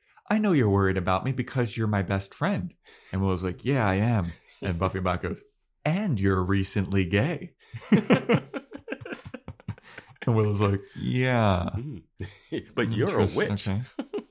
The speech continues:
Speaker 1: Yeah. And then so Willow says something about, like,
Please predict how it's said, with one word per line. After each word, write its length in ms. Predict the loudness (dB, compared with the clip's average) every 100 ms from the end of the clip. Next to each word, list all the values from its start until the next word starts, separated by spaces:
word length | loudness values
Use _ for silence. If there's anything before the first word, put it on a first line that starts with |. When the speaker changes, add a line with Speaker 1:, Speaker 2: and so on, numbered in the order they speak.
| -20 _ _ -4
Speaker 1:
Yeah. 340 | 0 0 -2 -6 _ -20 _ -20 -18 -8 0
And 120 | 2
then 140 | 2
so 540 | 0 2 4 4 2 -2 -10 -4
Willow 360 | 2 4 4 2
says 220 | 0 -2
something 300 | -2 -2 -2
about, 300 | 0 -2 -2
like, 400 | -4 -4 -6